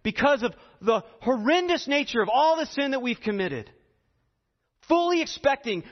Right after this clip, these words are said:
recognizing we deserve to be thrown into the lake of fire for our rebellion against God, Christ will step in and he will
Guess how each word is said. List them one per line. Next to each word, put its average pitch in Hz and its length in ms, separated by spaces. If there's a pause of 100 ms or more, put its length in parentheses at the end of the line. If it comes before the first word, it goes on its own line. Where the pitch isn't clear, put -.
recognizing 247 800 (180)
we 330 380
deserve 254 680 (220)
to 220 80
be 226 120 (100)
thrown 320 400
into 269 180
the 262 100
lake 262 240
of 220 100
fire 175 540 (440)
for 226 120
our 220 80
rebellion 226 460
against 196 320
God, 139 420 (720)
Christ - 420
will 180 80
step - 480
in 127 400 (880)
and 139 100
he 160 120
will 120 160